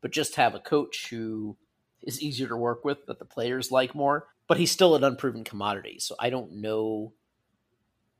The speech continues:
that the Islanders, Islanders can just automatically bounce back to where they were before.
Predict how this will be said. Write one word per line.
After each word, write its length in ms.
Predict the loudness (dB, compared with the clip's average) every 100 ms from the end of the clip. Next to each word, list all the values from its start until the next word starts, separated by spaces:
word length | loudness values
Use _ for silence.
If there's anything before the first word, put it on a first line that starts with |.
| _
that 120 | -2
the 120 | 0 0
Islanders, 340 | 0 -2 -10 -16 _ 2
Islanders 400 | 4 4 -2 -6
can 80 |
just 180 | -8 -8 -2
automatically 720 | 0 0 -4 -4 -4 -8 -8 -10
bounce 280 | -8 -8 -8
back 280 | -6 -6 -10
to 80 | -10
where 160 | -8 -6
they 120 | -8
were 260 | -6 -6
before. 640 | -8 -14 -10 -6 -4 -4